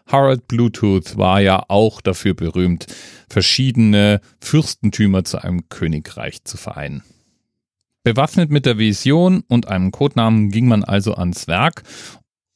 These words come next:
Und eigentlich war der Plan, wie bei den meisten Technologieprodukten, den Codenamen irgendwann durch einen richtigen Namen zu ersetzen. Radio Wire wurde diskutiert oder P A N für Personal Area Networking.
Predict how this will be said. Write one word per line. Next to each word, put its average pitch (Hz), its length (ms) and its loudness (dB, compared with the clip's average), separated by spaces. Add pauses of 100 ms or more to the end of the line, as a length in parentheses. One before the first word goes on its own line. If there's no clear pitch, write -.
(120)
Und 131 160 0
eigentlich 131 340 2
war 120 160 2
der 101 120 2
Plan, 113 600 2
wie 104 140 0
bei 90 140 -2
den 90 200 0
meisten 87 600 0
Technologieprodukten, 101 1120 -2
den 90 240 0
Codenamen 101 600 0
irgendwann 95 520 2
durch 87 220 -2
einen 80 180 -2
richtigen 80 520 -4
Namen 73 380 -8
zu - 140 -4
ersetzen. 73 480 -6 (1200)
Radio 110 500 4
Wire 90 440 2
wurde 90 240 0
diskutiert 90 560 -4
oder 85 240 -4
P 131 320 -2
A 101 240 4
N 101 180 2
für 85 320 -4
Personal 95 640 -4
Area 104 340 0
Networking. 82 680 -6